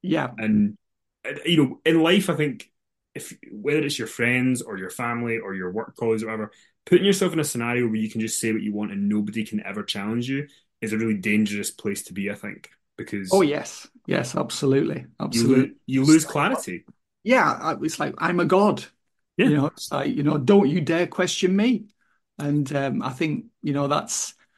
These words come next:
Speaker 1: yeah, it's, it's, it's not good for you, and it's certainly, you know, it's not good really for your audience either, because they're not s-, they're not hearing or seeing the best of you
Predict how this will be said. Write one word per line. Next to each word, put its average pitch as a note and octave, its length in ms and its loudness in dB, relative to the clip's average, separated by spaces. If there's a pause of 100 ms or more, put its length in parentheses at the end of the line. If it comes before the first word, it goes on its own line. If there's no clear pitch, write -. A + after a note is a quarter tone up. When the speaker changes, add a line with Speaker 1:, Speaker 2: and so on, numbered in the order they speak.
(340)
Speaker 1:
yeah, G#3+ 200 6
it's, G#3+ 460 4 (140)
it's, - 480 0 (160)
it's G3+ 220 2
not B3 260 8
good A3 160 4
for - 140 -2
you, F3+ 420 6
and E3 80 -2
it's - 160 -8
certainly, D#3 580 -2 (160)
you F#3 120 -2
know, F3 200 -2
it's - 400 -6
not F#3 260 2
good F3+ 200 10
really F3 440 4
for F3 220 -2
your F3+ 260 2
audience F3 460 0
either, A3 320 -2 (240)
because D#3+ 260 -8
they're F3 100 -8
not G3 200 -6
s-, - 520 -4
they're G3+ 100 4
not A#3+ 220 2
hearing A3 420 4
or F#3+ 80 -2
seeing G#3+ 380 0
the G3+ 80 6
best A3+ 360 -4
of A#3 200 -2
you - 120 -8